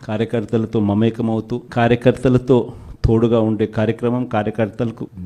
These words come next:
దగ్గరయ్యే కార్యక్రమం కూడా చేస్తాం. దాంట్లో భాగం కూడా ప్రోగ్రాంలో పేరు కూడా కార్యకర్తలతో జగనన్న, పార్టీ బలోపేతానికి, బలోపేతానికి దిశానిర్దేశం అనే కార్యక్రమం పేరు కూడా పెట్టి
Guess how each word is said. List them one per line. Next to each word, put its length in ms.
దగ్గరయ్యే 500
కార్యక్రమం 560
కూడా 160
చేస్తాం. 380
దాంట్లో 200
భాగం 360
కూడా 120
ప్రోగ్రాంలో 560
పేరు 300
కూడా 360
కార్యకర్తలతో 760
జగనన్న, 640
పార్టీ 380
బలోపేతానికి, 1040
బలోపేతానికి 880
దిశానిర్దేశం 1040
అనే 140
కార్యక్రమం 560
పేరు 220
కూడా 180
పెట్టి 340